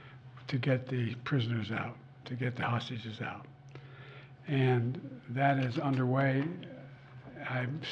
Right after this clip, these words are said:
still hopeful that that can be done. And in the meantime, uh, I don't anticipate,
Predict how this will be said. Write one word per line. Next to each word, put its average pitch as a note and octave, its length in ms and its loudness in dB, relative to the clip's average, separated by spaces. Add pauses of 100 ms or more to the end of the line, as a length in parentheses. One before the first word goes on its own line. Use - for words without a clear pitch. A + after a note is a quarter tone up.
still D3+ 220 6
hopeful C3+ 440 4
that B2 260 4
that C3 200 4
can B2 120 0
be A#2 100 2
done. C3+ 400 4 (840)
And B2+ 460 6
in B2+ 180 2
the B2+ 80 2
meantime, B2+ 760 6 (600)
uh, B2 40 -4
I B2+ 760 0
don't C3+ 240 4
anticipate, C3+ 800 2